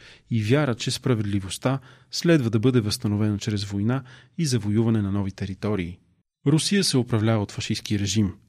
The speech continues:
разполагащ с ядрени оръжия. Затова отдавна предупреждава Тимати Снайдер.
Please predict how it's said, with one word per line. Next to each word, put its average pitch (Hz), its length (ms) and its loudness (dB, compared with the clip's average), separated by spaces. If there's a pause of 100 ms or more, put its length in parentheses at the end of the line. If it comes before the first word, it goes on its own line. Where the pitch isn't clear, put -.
(140)
разполагащ 123 640 2
с - 260 -4
ядрени 117 420 2
оръжия. 98 440 0 (500)
Затова 123 440 2
отдавна 131 400 4
предупреждава 110 600 0
Тимати 110 320 0
Снайдер. 107 500 0